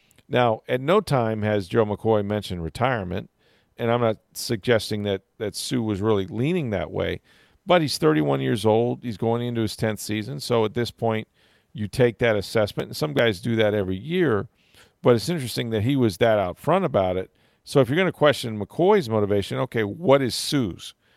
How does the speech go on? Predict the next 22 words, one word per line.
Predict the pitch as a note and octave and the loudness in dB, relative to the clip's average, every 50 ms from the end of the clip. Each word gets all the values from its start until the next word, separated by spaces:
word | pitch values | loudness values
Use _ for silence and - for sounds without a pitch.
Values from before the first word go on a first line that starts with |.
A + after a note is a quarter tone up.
| _ _ - | _ _ -2
right? | - A2 A2+ A#2+ | 2 2 2 2
He's | A2+ - - | 0 -4 -4
coming | - C#3 C#3 C3+ | -4 -2 -2 0
off | A#2+ A#2 - - | 0 0 -2 -4
a | F2+ | -10
Super | - - - D3+ C3+ C3+ | -8 -6 -6 -4 -4 -4
Bowl | B2+ B2 A#2+ A2+ G#2+ | -2 -2 -2 -2 -2
team. | - - A2+ A2 A2 A2 A2 G#2 A#2 _ _ _ _ _ _ _ _ _ - | -4 -6 -6 -6 -4 -6 -8 -8 -10 _ _ _ _ _ _ _ _ _ -10
The | - G#2+ F2+ | -8 -8 -2
Bucs | - B2+ B2 B2+ - - - | 2 4 4 4 2 0 -4
in | A2+ A2 A2 A2+ | -2 -2 0 0
no | A#2+ B2 B2+ | 2 4 4
way | B2 A#2 A#2 A2+ A2 G#2+ G#2 G#2 G2+ - _ _ _ _ _ _ _ - | 4 4 4 4 4 4 2 0 -2 -6 _ _ _ _ _ _ _ 0
are, | - G2+ G2 G2 | 2 2 2 2
are | - G2 F#2+ | 2 -2 -4
picked | - - - B2+ A2+ _ - | -4 -2 -2 -2 -2 _ -8
to | A2 | -10
go | G2 G2+ A#2+ A#2+ B2 B2+ | -2 4 6 6 6 6
to | A#2+ A2 | 6 2
the | G#2 F#2+ | 0 0
Super | - - D#3 D3+ C#3+ A#2+ G#2+ | -2 -2 -4 -4 -2 -2 -2
Bowl. | F#2+ F#2 F#2 F#2+ G#2 - | 0 0 0 0 0 -2